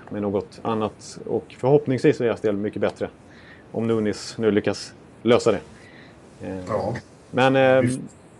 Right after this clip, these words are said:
Speaker 2: Jag, jag läste en intervju med Clarkson nu innan du ringde upp här, va?
Speaker 1: Ja.
Speaker 2: Höjdpunkten i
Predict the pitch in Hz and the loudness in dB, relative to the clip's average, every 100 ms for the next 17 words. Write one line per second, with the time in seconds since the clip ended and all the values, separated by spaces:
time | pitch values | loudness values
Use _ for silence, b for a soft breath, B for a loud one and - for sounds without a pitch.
0 | - 135 139 139 139 139 147 - 156 139 | 0 2 4 4 6 8 8 6 4 4
1 | 139 127 139 151 131 135 131 131 - 120 | 2 4 4 4 6 6 6 0 -4 -2
2 | 117 113 110 120 117 110 113 113 113 117 | -2 -2 -4 -4 -2 -2 -2 -2 0 0
3 | 123 - 101 98 98 - - 127 B B | 0 0 0 0 -4 -8 -8 -8 B B
4 | B B B 117 143 156 - 160 147 135 | B B B 6 8 8 6 4 4 0